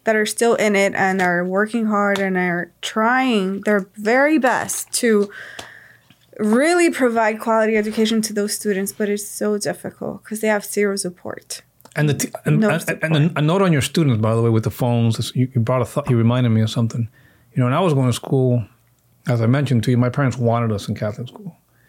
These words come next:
Speaker 2: so they had to work. You know, my dad was an auto parts salesman. My mom was, you know, working as a manager in a beauty salon business that she, that she, she didn't own it. She was just working for it. So they were, they had to work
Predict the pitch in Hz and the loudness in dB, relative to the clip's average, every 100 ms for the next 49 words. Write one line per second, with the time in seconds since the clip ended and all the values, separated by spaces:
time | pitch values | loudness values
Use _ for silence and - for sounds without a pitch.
0 | _ _ _ - - 117 113 113 _ _ | _ _ _ -8 -2 0 0 -2 _ _
1 | _ - 139 143 139 139 123 117 - _ | _ -2 0 2 2 2 2 0 -6 _
2 | _ _ _ _ _ - 123 120 120 123 | _ _ _ _ _ -6 0 2 2 0
3 | 123 117 117 117 110 117 110 120 113 117 | 2 2 2 0 0 -4 0 0 2 4
4 | 110 110 110 113 110 107 110 - - 123 | 2 2 2 2 0 0 -2 -8 -8 -4
5 | 104 110 - 107 110 107 - 110 110 107 | -2 -2 -2 -4 -2 -6 -2 0 2 2
6 | 107 95 110 110 - 107 104 107 104 113 | 0 2 2 0 -2 -4 -2 -4 -4 -2
7 | 110 107 98 - - 113 110 107 123 - | -2 -2 -4 -8 -8 -8 -8 -6 -8 -10
8 | - 143 127 131 120 104 - 110 113 104 | -8 -2 0 2 0 -2 -2 -2 0 -2
9 | 120 107 - - 113 120 113 - - - | -2 -4 -10 -10 -6 -2 -4 -6 -20 -20
10 | - 160 160 - _ _ _ _ _ - | -2 2 2 -2 _ _ _ _ _ -4
11 | 180 127 185 233 226 - | -2 2 2 0 -4 -18